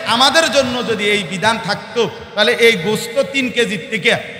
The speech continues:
প্রতি টুকরার থেকে চর্বি বাইর করতে করতে অবস্থাটা কি দাঁড়াইতো? আপনি শেষে কইলেন, হইলে, "ডাক দরকার নাই, হুদা মাছ আসেনি, মাছ দাও।"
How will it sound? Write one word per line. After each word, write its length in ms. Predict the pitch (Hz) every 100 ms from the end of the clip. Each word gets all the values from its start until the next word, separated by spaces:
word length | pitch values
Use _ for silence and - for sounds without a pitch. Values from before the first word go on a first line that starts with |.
| -
প্রতি 400 | 254 262 - 247
টুকরার 520 | - 254 - 214 214
থেকে 240 | 202 240
চর্বি 440 | 233 208 202 202 240
বাইর 280 | 208 202 185
করতে 340 | 247 - 233
করতে 420 | 214 196 - 196 131 - - - - - - - -
অবস্থাটা 320 | 170 170 185
কি 140 | -
দাঁড়াইতো? 380 | 185 180 160 - - - - - - - _
আপনি 260 | 196 196 185
শেষে 300 | 175 180 214
কইলেন, 340 | - 190 196
হইলে, 200 | 196 185 156 - - 185
"ডাক 140 | 175 147
দরকার 400 | 196 185 185 185
নাই, 100 | 185
হুদা 180 | 170 180
মাছ 280 | 185 185
আসেনি, 260 | 180 175 180
মাছ 320 | 175 175 131
দাও।" 80 | 135